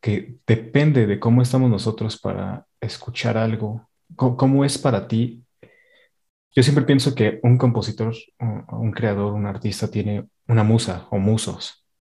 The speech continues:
¿no? Co-, ¿cómo es para ti? ¿Qué te inspira? ¿O simplemente sale porque estás en ese, en ese estado de, de vibración en el cual es más fácil? ¿Cómo es para ti crear? Y la otra es, eh, sé que hay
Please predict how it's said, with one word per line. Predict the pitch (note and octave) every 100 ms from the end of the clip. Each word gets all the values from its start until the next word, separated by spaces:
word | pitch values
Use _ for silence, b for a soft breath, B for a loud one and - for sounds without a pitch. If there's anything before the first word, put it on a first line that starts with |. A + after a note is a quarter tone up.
| _
¿no? | G2 G#2
Co-, | A2+ A#2
¿cómo | A#2+ B2 B2+
es | B2
para | - A2+ G#2+ G#2+
ti? | A#2
¿Qué | -
te | B2 C3+
inspira? | B2 - A#2+ B2+ -
¿O | A2+
simplemente | A#2 A2+ B2+ A#2+ B2
sale | B2 A#2+ D#3
porque | - G#2 -
estás | A2+ A2
en | G#2+
ese, | G#2+ G2 F#2+
en | G#2+ G2+
ese | F#2+ G#2 F#2+ F#2+
estado | - - A2 G#2 G2 G2+
de, | C3 A#2+ _ b b b b _
de | - G2+
vibración | G2 F#2+ - A2+ G2 G#2
en | G2+
el | F#2+
cual | G#2+ G#2 G#2+ -
es | A#2 G2 -
más | G#2 - -
fácil? | - A2 - G2+ - _ _ _ _ _ _ _ _ _ _ b b
¿Cómo | - A2+ A2
es | A2
para | A#2+ F#2+ -
ti | F#2+ - _ _ _ _
crear? | - F#3+ F#2+ - - _ b b
Y | A#2+
la | G2+
otra | G2+ A#2 B2+
es, | A#2+ A#2+ - - -
eh, | - A#2
sé | A#2 A2+
que | -
hay | A2+ A2+ A#2 -